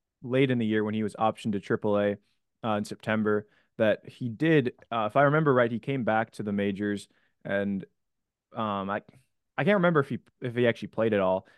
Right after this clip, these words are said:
uh, but at least I know in B P his, his swing was a little different. Now, I'll be curious to see if that's something that he actually stuck with in the offseason and continue,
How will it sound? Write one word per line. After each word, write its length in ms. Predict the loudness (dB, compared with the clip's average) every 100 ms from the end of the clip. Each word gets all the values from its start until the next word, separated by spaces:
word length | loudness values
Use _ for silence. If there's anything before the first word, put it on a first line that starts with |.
| _
uh, 120 | -2
but 120 | 4
at 80 | 4
least 200 | 4 4
I 60 | 2
know 160 | 4
in 100 | 0
B 140 | 0 -4
P 220 | -2 -2
his, 340 | -2 -4 -8 -6
his 360 | -4 -4 -12 _ _
swing 320 | -20 -4 -2 0
was 140 | -2
a 40 |
little 200 | -2 -2
different. 480 | -2 -4 -4 -8 -8 _ _ _ _
Now, 360 | -2 2 2 0
I'll 100 | -2
be 120 | 0 0
curious 360 | 2 2 2
to 100 | -2
see 200 | -6 -4
if 80 | 0
that's 180 | 0 0
something 280 | -2 -2 -2
that 120 | 0
he 80 | 0
actually 280 | -2 -4 -10
stuck 320 | -2 -2 -2
with 140 | -4
in 80 | -4
the 100 | -2
offseason 560 | 0 -2 -4 -6 -4 -4
and 120 | -4
continue, 480 | -6 -4 -4 -4